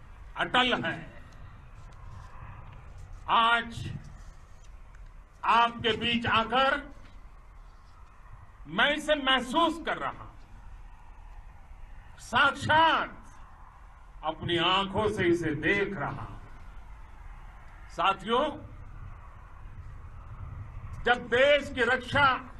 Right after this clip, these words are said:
आपके हाथों में है, आपके मजबूत इरादों में है, तो एक अटूट विश्वास है। सिर्फ मुझे नहीं,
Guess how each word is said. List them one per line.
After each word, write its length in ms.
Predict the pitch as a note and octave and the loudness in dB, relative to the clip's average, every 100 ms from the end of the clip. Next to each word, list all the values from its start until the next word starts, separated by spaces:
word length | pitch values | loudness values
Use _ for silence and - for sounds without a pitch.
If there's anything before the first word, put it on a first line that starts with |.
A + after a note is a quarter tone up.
| - - - - - - - - - - - - - - - - - - - - | -16 -16 -16 -16 -14 -14 -16 -16 -16 -16 -18 -20 -20 -20 -18 -18 -18 -18 -12 2
आपके 460 | G3+ B3 B3 - | 4 4 2 2
हाथों 600 | B3 A3+ E3+ G#3+ G#3+ C4+ C#4+ | 2 2 2 0 0 -2 2
में 280 | C4+ A3 | 4 2
है, 380 | E3 F3 C3 - - - - - - - - - - - - - - - - - | 0 -4 -6 -14 -16 -18 -18 -20 -16 -14 -12 -14 -16 -14 -14 -12 -10 -10 -8 0
आपके 800 | D#3 G3+ G3+ F#3+ F#3+ G3 F3 F3 | 4 6 6 2 -2 -2 0 0
मजबूत 600 | F#3 F3+ G3 G#3+ G#3 G3 E3+ | 0 2 4 4 4 2 -4
इरादों 520 | F3+ F#3 F#3 G#3+ A#3+ | 2 4 4 2 4
में 200 | A#3 G3 | 4 4
है, 460 | E3+ F#3 D#3 - - - - - - - - - - - - - - - - F3 | 2 2 0 -6 -12 -14 -16 -16 -16 -18 -16 -18 -16 -16 -14 -16 -14 -12 -4 4
तो 200 | C4 E4+ E4 D#4+ - - - - - - - - - - - | 8 8 6 0 -12 -14 -14 -14 -14 -14 -14 -12 -12 -12 -4
एक 720 | D3+ E3 E3+ D#3 D#3 - - | 0 4 4 4 0 -4 -4
अटूट 480 | C#3+ C#3+ F3 E3+ D#3+ | -4 0 2 2 2
विश्वास 800 | D3 C#3 C3+ C#3 E3 F#3+ E3 D3 | 0 0 -2 2 4 6 4 0
है। 260 | - - - - - - - - - - - - - - - - - - - - | -6 -8 -4 -2 0 -2 -6 -6 -6 -8 -10 -12 -14 -12 -10 -10 -8 -8 -8 -4
सिर्फ 180 | E3 F3+ | -2 0
मुझे 380 | F#3+ G#3+ A3 C4+ | 2 4 6 6
नहीं, 500 | C4 A#3+ D4 B3+ B3+ | 6 4 2 2 -2